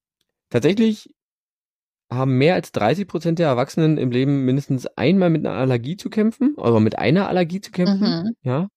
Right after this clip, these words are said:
Speaker 1: sagt das R K I.
Speaker 2: Nicht schlecht.
Speaker 1: Und, äh, allgemein hin bezeichnet man eine Allergie als überschießen-, also das ist wirklich die Definition, als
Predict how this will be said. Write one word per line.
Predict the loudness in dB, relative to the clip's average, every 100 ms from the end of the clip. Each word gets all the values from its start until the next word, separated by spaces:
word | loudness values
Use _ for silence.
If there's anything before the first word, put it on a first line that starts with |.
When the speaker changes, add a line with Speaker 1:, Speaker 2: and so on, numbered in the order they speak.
| _ -4
Speaker 1:
sagt | -2 -2
das | -2
R | -2
K | 0 -2
I. | -2 -2 -2 _ _ _ _ _
Speaker 2:
Nicht | -10 -6
schlecht. | -8 -10 -18 _ _ 2
Speaker 1:
Und, | 6 6 2
äh, | -2 -2 2 2
allgemein | 4 4 4 4 6
hin | 4 2 -2 -12 -10
bezeichnet | -6 -2 0 2
man | 2
eine | 2
Allergie | 0 0 0
als | 0 -2
überschießen-, | -2 2 2 0 -2 -4 -4 -6
also | -6
das | -6
ist | -8
wirklich | -8
die | -6
Definition, | -6 -4 -4 -2 -2
als | -2 -6